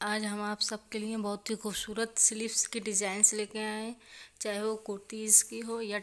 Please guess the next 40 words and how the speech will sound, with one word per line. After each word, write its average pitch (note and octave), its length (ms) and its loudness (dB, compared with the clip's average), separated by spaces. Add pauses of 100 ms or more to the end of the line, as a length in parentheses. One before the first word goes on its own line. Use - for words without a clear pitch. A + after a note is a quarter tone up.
टॉप G3+ 260 0
की, A#3+ 220 -6 (120)
हम A3+ 240 -4
दोनों G#3 360 -4
ही A#3+ 140 -4
मैच, G3+ 380 -2 (640)
मैच G3+ 260 -8
करके G3+ 340 -8
लेके G3+ 260 -6
आए G3+ 120 -4
हैं A3 120 -4
आप G3 120 -4
सबके - 380 -4
लिए। G#3+ 220 -6 (640)
आप A#3 280 -4
इन A#3 220 -6
डिज़ाइनों G3 540 0
को A3 140 -6
देखिए, F3 480 -8 (600)
बहुत G3 240 -6
ही A#3 60 0
खूबसूरत। G#3+ 600 -4
दो G#3 200 -6
हज़ार G#3 260 -4 (240)
तेईस G#3+ 320 -2
में A#3 160 -6
जो A#3 160 0 (380)
ट्रेंडिंग G#3+ 440 -2
में A#3 80 -2
चलने G#3 380 -4
वाली G3 320 -4
है, F#3+ 80 -8
जो G3+ 280 -4
दो G3 220 -4
हज़ार G3+ 240 -4
बाईस G3+ 460 -4
and F#3+ 220 -6
दो F#3 60 -6
हज़ार F#3+ 200 -6 (160)
तेईस F#3 340 -4